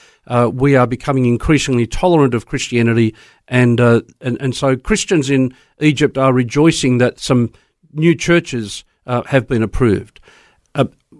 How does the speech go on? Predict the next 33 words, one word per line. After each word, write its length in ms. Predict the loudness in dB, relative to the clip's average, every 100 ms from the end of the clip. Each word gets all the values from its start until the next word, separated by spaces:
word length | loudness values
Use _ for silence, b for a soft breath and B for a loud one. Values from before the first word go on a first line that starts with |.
| _ _ _
the 280 | -2 0 2
issue 240 | 0 0
that 180 | -2 -2
Nathan 320 | -4 -4 -2
raises 420 | 0 0 -2 -6
is 160 | -6 -2
also 540 | -2 0 0 2 0 -2 b b -4
evident 340 | 0 0 -2
in 120 | -2
other 200 | -2 -2
countries 560 | -2 -2 -2 -4 -6 0
where 140 | 2
you 160 | 2 0
can 200 | -4 -8
have, 400 | -2 2 2 0 b b b b
um, 280 | 0 0 -2 _ _ _
three 260 | 0 2 2
factors. 460 | 0 -2 -4 -8
And 220 | -8 -8 -12 _
if 160 | -8 -2
this 200 | -2 -2
takes 400 | -2 -2 -4 -10
more 280 | -2 2 4
than, 220 | 2 0 b b b -10
uh, 120 | -8
thirty 300 | 0 0 0
seconds 480 | 0 -2 -2 -4 -6
to 280 | -4 -2 -2
explain, 500 | -6 -6 0 0 2
then 260 | 0 -2 -4
please 260 | -2 -2
forgive 320 | 0 -2 -2
me. 180 | -4 -12